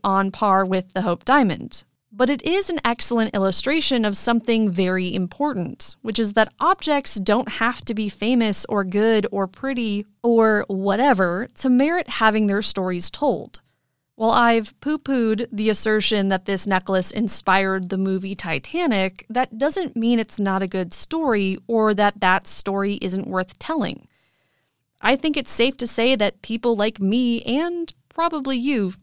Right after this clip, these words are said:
dear listener, not to assume anything about your financial situation, but whatever, we are not blue diamond buying people. However, we all undoubtedly have things, literal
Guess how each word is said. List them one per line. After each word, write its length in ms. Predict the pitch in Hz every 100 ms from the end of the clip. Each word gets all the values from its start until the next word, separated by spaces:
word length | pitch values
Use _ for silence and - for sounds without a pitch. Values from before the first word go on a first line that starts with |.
| 185
dear 200 | 185 180
listener, 440 | 170 - 190 254
not 180 | 277 185 -
to 100 | 190
assume 340 | - 190 190
anything 340 | 185 180 190
about 200 | 185 185
your 120 | 175 185
financial 520 | - 175 202 247 175
situation, 720 | 175 175 175 180 170 202 254
but 240 | 190 160 -
whatever, 600 | - 220 196 226 180 269 - - - _ _ -
we 240 | 254 359
are 80 | 381
not 340 | 277 311 302
blue 280 | 214 262 262
diamond 480 | 208 220 247 226 190
buying 340 | 202 220 202
people. 480 | 185 269 254 170 - _ _
However, 560 | - 220 320 254 247
we 220 | 233 233 -
all 240 | 320 359
undoubtedly 720 | 302 254 220 208 226 202 208 226
have 360 | 180 185 208
things, 800 | - - 220 262 160 - - - - _
literal 420 | 196 208 233 233